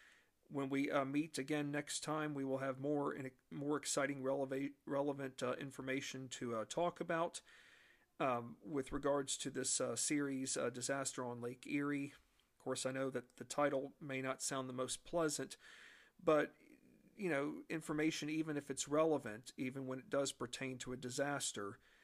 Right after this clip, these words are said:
it still must be worth, uh, sharing, eh, so that this way we know the hows and the whys for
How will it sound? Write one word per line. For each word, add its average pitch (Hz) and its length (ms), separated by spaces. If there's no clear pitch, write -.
it 135 140
still 156 320
must 139 340
be 135 160
worth, 131 420
uh, 117 120
sharing, 113 840
eh, 135 80
so 139 220
that 135 260
this 147 240
way 139 160
we 131 200
know 139 420
the 139 120
hows 147 420
and 139 100
the 135 60
whys 143 560
for 123 380